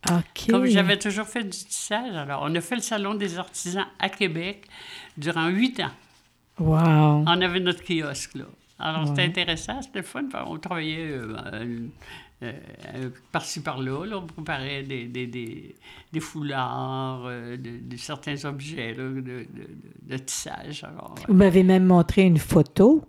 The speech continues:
Speaker 2: Où j'avais
Speaker 1: que
Speaker 2: mon costume, ah oui.
Speaker 1: Ouais.
Speaker 2: Ben, je me suis tissé, je sais pas, là, peut-être que quatre, cinq costumes que j'avais, puis des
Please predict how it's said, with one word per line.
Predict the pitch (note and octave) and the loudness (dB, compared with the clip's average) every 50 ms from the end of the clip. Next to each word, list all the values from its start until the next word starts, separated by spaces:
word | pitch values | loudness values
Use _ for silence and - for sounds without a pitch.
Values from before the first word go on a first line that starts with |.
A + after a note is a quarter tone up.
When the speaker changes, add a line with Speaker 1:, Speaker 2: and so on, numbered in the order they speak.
| _ _ _ F3 | _ _ _ -6
Speaker 2:
Où | E3 E3 E3 | -6 -4 -2
j'avais | - F3+ G3 F3+ E3+ | 2 6 6 8 8
Speaker 1:
que | E3 | 6
Speaker 2:
mon | F3+ F3 | 4 4
costume, | F#3+ F#3+ F3+ F3 - - - A#3+ A#3+ A#3+ A#3 G3 | 4 2 2 2 0 -2 0 2 2 2 4 4
ah | F3+ E3+ | 6 6
oui. | C#3+ D3 G3+ - | 8 8 8 6
Speaker 1:
Ouais. | E3 F3 G3 A3 A#3 B3 - | 6 6 4 4 2 0 2
Speaker 2:
Ben, | D#3 F3+ E3+ | 2 2 2
je | E3 | 2
me | F3 G3 G#3 | 2 2 2
suis | G3+ G3+ B3 A#3+ | 2 2 -2 -2
tissé, | - - - - - - C4+ C4 A3 C#3+ C3+ | -2 -2 -2 -2 -2 0 0 0 0 0 -4
je | B2+ - | -10 -12
sais | - E3+ - | -12 -12 -10
pas, | G3 F#3+ | -10 -8
là, | F3 E3+ D#3 D3 C#3 C3+ C#3 C3+ - - - | -6 -6 -6 -6 -6 -8 -8 -10 -12 -6 -4
peut-être | A3 A3 A3 A3 - | -4 -4 -4 -6 -10
que | F3 D#3+ D3+ - | -12 -12 -12 -8
quatre, | - G#3+ G#3 G#3 - | -6 -6 -6 -6 -4
cinq | - G3+ F#3+ F#3 F3+ - _ _ | -4 -2 -2 -2 -4 -8 _ _
costumes | - F3 D#3+ - - - - F3+ E3+ F#3+ G#3+ A3 G#3 G3+ F#3 F#3+ F#3 F#3 F#3 F3+ F#3 F#3+ G3 F#3 E3 - | -8 -8 -8 -8 -10 -10 -8 -8 -6 -6 -6 -8 -10 -12 -14 -16 -18 -20 -20 -20 -18 -16 -14 -14 -12 -10
que | F3+ E3+ E3+ | -10 -10 -8
j'avais, | E3+ E3 D#3+ E3+ E3 | -8 -8 -8 -8 -10
puis | D#3+ - D#3 | -8 -6 -2
des | E3+ D3 | 0 2